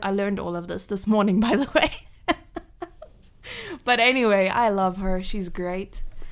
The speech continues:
Um, what made her famous was a, um, video that was taken by a fan where she is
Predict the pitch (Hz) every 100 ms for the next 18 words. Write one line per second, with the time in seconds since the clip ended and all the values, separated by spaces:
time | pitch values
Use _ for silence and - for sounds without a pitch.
0 | - - - 196 185 180 180 180 180 180
1 | 185 214 - - - - - - - -
2 | - - - 214 208 202 208 220 208 202
3 | 202 190 175 185 214 - - - - -
4 | 202 190 185 175 180 190 190 - - 190
5 | 180 196 - - - _ - 107 110 -
6 | - - - - - - _ _ - _
7 | _ - - - _ - - _ 190 202
8 | 226 240 175 185 226 254 226 196 202 202
9 | 196 - 208 202 214 196 190 175 180 180
10 | 180 - 180 180 175 - - - - 196
11 | 180 165 214 302 - - - - - -
12 | - 202 196 196 196 190 - 226 214 -
13 | 202 196 196 - -